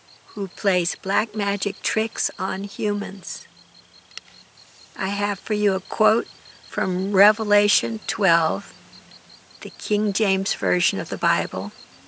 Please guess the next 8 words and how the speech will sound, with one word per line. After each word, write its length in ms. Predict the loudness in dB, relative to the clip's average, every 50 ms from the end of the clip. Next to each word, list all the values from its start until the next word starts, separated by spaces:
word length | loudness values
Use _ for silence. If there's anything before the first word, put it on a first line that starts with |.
| -20 -20 -20 -20 -16 -12
which 220 | -10 -6 -6 -4
is 100 | -4 -4
public 440 | -4 -2 -4 -4 -4 -6 -10 -8 -6
domain. 480 | -6 -6 -4 -4 -4 -6 -6 -8 -10 -12 -18 -20 -20 -20 -20 -20 -20 -20 -20 -20 -20 -20 -20 -20 -18 -14 -14 -14 -14 _ _ _ _ -10
This 240 | -4 0 2 2 2
is 400 | 2 -2 -4 -2 0 0 -2 -2 _ _ -20 -20 _ -20 -20 -20 _ -20 -20 -20 _ -20 -16 -6
verse 380 | 0 2 2 4 4 4 2 2
nine. 400 | 2 0 0 0 -4 -8 -14